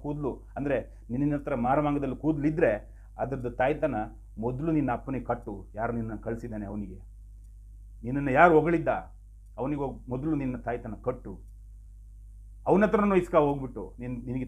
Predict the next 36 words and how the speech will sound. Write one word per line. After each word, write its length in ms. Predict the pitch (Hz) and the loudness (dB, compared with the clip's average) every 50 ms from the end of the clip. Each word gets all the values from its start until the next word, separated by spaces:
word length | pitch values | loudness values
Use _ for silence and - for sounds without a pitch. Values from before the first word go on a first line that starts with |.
| - | -2
ತಾಯ್ತಕ್ಕೆ 320 | 127 131 131 - 143 131 135 | -2 -2 -2 -4 -6 -4 -4
ಏನಾದ್ರೆ 240 | 127 127 117 110 107 - | -4 -2 -4 -4 -4 -4
ಕೂದಲು 240 | 127 139 147 135 120 | -6 -4 -4 -4 -2
ಕಡಿಮೆ 280 | - 120 135 143 143 | -2 -2 0 0 0
ಆದ್ರೆ 160 | 139 135 127 117 | 0 0 0 0
ಅವನ 260 | 117 139 160 170 160 | 2 2 2 2 0
ಹತ್ರನೂ 260 | 156 156 156 156 151 | -2 -2 -2 -2 -2
ಇಸ್ಕ, 200 | 135 147 - - 101 92 - - - - - - - - - - - - | -2 -2 -4 -6 -8 -8 -8 -10 -16 -16 -16 -16 -16 -18 -18 -18 -12 -10
ಅದ್ರ 140 | 110 117 120 | -4 -2 0
ಮೇಲೆ 180 | 123 139 143 135 | 2 4 6 6
ಅವನಿಗೆ 280 | 123 147 180 202 185 165 - | 8 8 8 8 6 6 4
ಕಟ್ಟು, 240 | 139 139 - - 101 - - - - - - - - - - - | 2 -2 -4 -6 -10 -12 -12 -16 -18 -18 -18 -18 -18 -18 -14 -8
ಆಮೇಲೆ 220 | - 120 143 151 151 | -4 0 2 4 4
ನಿನ್ನ 140 | 151 139 135 | 4 4 4
ಹೆಂಡ್ತಿಗೆ 260 | 139 143 139 - - - | 2 2 0 -2 -4 -4
ಕಟ್ಟು, 140 | 131 - - 135 | -4 -4 -2 -2
ನಿನ್ನ 160 | 131 127 120 | -2 0 0
ಮಕ್ಳಿಗೆ 300 | 123 120 - 147 139 - | 0 0 0 -2 -2 -2
ಕಟ್ಟು. 260 | - 113 - - 95 - - - - - - - - - - - - - - - - - - - - - - | -2 -6 -6 -6 -12 -16 -16 -16 -18 -18 -18 -18 -18 -18 -18 -18 -18 -18 -18 -18 -18 -16 -16 -16 -16 -8 0
ಬೋಳಿ 220 | 120 147 156 151 160 165 | 2 4 4 6 6 4
ಮಗನೇ 200 | 139 147 143 131 117 123 | 4 4 2 2 2 2
ಎಲ್ಲೋಗಿದ್ಯಾ 420 | 147 175 180 165 147 135 131 120 110 | 6 6 6 6 6 4 0 0 0
ಇವಾಗ? 180 | 104 101 92 95 92 - - - - - - - - - - - - - - - - - - - - - - - - - - - - - - - - | 0 -2 -4 -6 -12 -14 -16 -18 -18 -18 -16 -16 -16 -16 -16 -16 -16 -16 -16 -16 -18 -18 -16 -16 -16 -16 -16 -16 -16 -16 -16 -16 -16 -16 -12 -2 4
ನೋಟಕ್ಕೆ 340 | 139 175 175 190 180 170 165 | 4 4 4 4 2 4 4
ಇವತ್ತು 200 | 165 156 - 131 | 4 4 4 4
ಲಕ್ಷಾಂತರ 440 | 139 139 - 196 180 170 151 165 147 | 2 4 4 4 4 4 4 2 4
ಮತ 200 | 131 131 135 170 165 151 | 4 4 4 4 2 0
ಬಿತ್ತಲ್ವಾ, 400 | 135 - - 123 110 101 107 123 117 - - - | 0 -2 -2 0 2 2 2 0 0 -4 -8 -8
ನೀನು 180 | - 131 135 131 | -4 -2 0 0
ಎಲ್ಲೋಗಿದ್ಯಾ? 480 | 131 147 165 160 143 123 113 101 95 92 - - | 2 6 8 8 8 6 0 -4 -6 -8 -10 -8
ಸೌಜನ್ಯ 320 | - 135 143 151 151 151 | -8 -4 -2 0 0 0
ಪರ 160 | - 139 143 135 127 | 2 2 4 4 6
ಹೋರಾಟಗಾರರು 500 | 127 147 147 143 147 147 143 139 131 123 107 123 | 6 6 4 4 2 0 0 0 -2 -2 2 4
ಪವರ್ 220 | 135 147 156 151 147 | 6 8 8 8 6
ಏನಿದೆ 200 | 147 147 147 135 135 | 4 4 2 0 -2
ಅಂತ 120 | 117 - | -4 -4